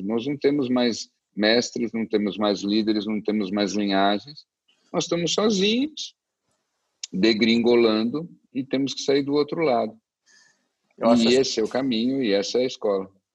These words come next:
Speaker 2: Essa história é perfeita, e eu tava pensando que ela é perfeita também pra que a gente, como humanidade, não fique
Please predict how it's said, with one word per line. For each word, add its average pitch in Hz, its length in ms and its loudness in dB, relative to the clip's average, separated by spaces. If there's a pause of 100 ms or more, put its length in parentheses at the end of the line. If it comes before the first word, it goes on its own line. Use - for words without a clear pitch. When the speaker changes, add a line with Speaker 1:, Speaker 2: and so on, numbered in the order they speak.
(580)
Speaker 2:
Essa - 140 -8
história 143 280 4
é - 40 4
perfeita, 165 760 2 (960)
e 156 80 -6
eu 123 80 2
tava 120 220 4
pensando 127 480 0
que 131 80 -6
ela 135 120 4
é 135 60 4
perfeita 143 560 0
também 131 600 0 (460)
pra 123 120 -10
que 143 80 2
a 127 40 6
gente, 127 320 0
como 135 180 0
humanidade, 131 560 4
não 139 140 -2
fique 135 440 -8